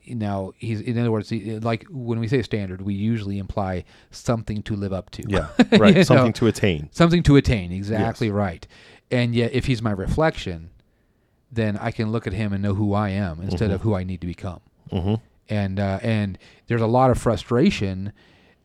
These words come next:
Speaker 1: uh, and disappointment, all kinds of stuff in the body of Christ because people are still trying to attain to something ins-,
Speaker 2: Right.
Speaker 1: instead of live from
Speaker 2: In-,
Speaker 1: something.
Speaker 2: instead of living out of their identity, they're still trying to become that identity.
Speaker 1: Yeah, exactly right. And they have,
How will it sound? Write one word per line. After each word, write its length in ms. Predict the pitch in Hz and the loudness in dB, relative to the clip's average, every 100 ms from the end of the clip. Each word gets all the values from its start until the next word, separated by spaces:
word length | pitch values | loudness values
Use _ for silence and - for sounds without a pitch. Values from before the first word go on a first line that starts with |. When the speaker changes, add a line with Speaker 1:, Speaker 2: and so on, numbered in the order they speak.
| - | -6
Speaker 1:
uh, 220 | 120 110 113 | -2 -2 -2
and 180 | 107 | -2
disappointment, 640 | 104 127 131 - 139 139 127 | 0 0 0 2 2 0 -6
all 80 | 113 | -4
kinds 280 | 127 185 185 | 0 0 0
of 60 | |
stuff 240 | - 113 117 | 0 -2 -2
in 80 | 110 | -4
the 60 | |
body 300 | 104 107 101 | -2 -2 -4
of 100 | 92 | -6
Christ 360 | - 104 - - | -4 -2 -2 -4
because 220 | 113 120 | -4 -4
people 220 | 123 120 | -2 -2
are 60 | 110 | -2
still 160 | 123 | -4
trying 240 | - 117 107 | -2 0 0
to 140 | 101 | 0
attain 360 | 98 - 143 156 | -2 -4 -4 -4
to 80 | 92 | -6
something 580 | 101 92 95 90 95 - _ _ _ _ - - | -10 -10 -8 -8 -10 -14 _ _ _ _ -18 -4
ins-, 160 | 95 | -2
Speaker 2:
Right. 100 | 80 | -2
Speaker 1:
instead 340 | 113 - - 98 | -6 -12 -8 -4
of 80 | 104 | -2
live 140 | 104 | -2
from 140 | 107 156 | -2 -2
Speaker 2:
In-, 60 | |
Speaker 1:
something. 100 | 110 | -2
Speaker 2:
instead 340 | 98 - 110 104 | -4 0 2 4
of 80 | 98 | 4
living 340 | 101 95 90 | 4 4 0
out 200 | 98 101 | 0 2
of 100 | 92 | 2
their 140 | 90 85 | 2 2
identity, 380 | 80 85 85 | 0 0 0
they're 100 | 82 | -2
still 280 | - - 92 | -2 -2 -2
trying 260 | - 98 87 | 0 -2 0
to 60 | |
become 380 | - 87 101 90 | -2 0 2 2
that 160 | 85 76 | 2 0
identity. 500 | 76 73 76 73 135 | -2 -6 -8 -4 -2
Speaker 1:
Yeah, 160 | 101 - - | -2 -6 -6
exactly 400 | 120 104 101 107 | -4 -2 -4 -4
right. 160 | 90 - | -8 -4
And 140 | 113 | -2
they 40 | 120 | 2
have, 260 | 120 113 | 2 0